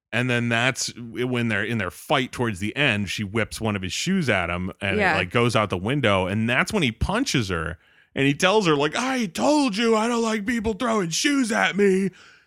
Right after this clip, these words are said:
Speaker 1: And it was
Speaker 2: Yeah.
Speaker 1: like, that felt like it was supposed to be a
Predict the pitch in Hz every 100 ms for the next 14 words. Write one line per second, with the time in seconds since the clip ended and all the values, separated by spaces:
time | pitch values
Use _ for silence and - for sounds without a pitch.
0 | _ - 135 139 180 120 104 110 151 254
1 | - - 175 196 190 196 202 160 - 143
2 | - 139 147 - - 165 120 139 135 -
3 | 117 104 101 95